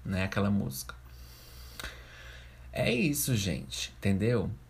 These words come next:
Saiba que você não é tão importante assim. E tá tudo bem, cê não tem que ficar, cê não tem que ser.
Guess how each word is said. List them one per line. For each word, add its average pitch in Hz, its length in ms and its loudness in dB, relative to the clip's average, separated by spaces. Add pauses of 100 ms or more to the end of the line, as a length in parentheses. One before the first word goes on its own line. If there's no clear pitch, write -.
(200)
Saiba 117 500 6
que - 140 -4
você 104 720 4
não 104 420 6
é 107 160 8
tão 101 180 4
importante 101 640 4
assim. 104 500 4
E 98 100 4
tá 104 180 8
tudo 110 240 2
bem, 104 340 6
cê 107 160 4
não 101 100 6
tem 110 220 6
que - 80 -6
ficar, 110 480 4
cê 104 160 4
não 101 80 6
tem 117 180 4
que 131 80 0
ser. 87 400 2